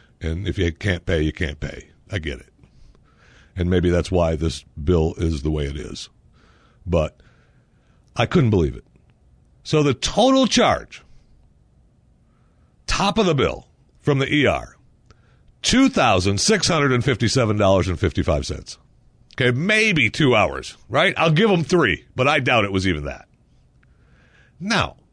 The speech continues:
before we go, and then we have the, let's go to the breakdown, shall we? Total charges, two thousand six hundred and fifty-seven dollars and fifty-five cents. So,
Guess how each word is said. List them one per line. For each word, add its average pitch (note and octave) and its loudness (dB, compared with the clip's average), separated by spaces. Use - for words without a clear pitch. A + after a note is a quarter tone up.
before D4 4
we C#4 6
go, G#3+ 2
and G3 0
then A3+ 2
we A#3 4
have G#3+ 4
the, G#3 2
let's D#3 -2
go F#2+ 2
to B2 4
the F3 2
breakdown, D#3 2
shall D#3 2
we? G#3+ 0
Total A#3+ 4
charges, - -4
two F3+ 0
thousand A2 2
six B2 0
hundred F#2+ 0
and F2+ -4
fifty-seven E2 -4
dollars C#2+ -6
and C#2+ -10
fifty-five C#2+ -10
cents. - -12
So, G3 0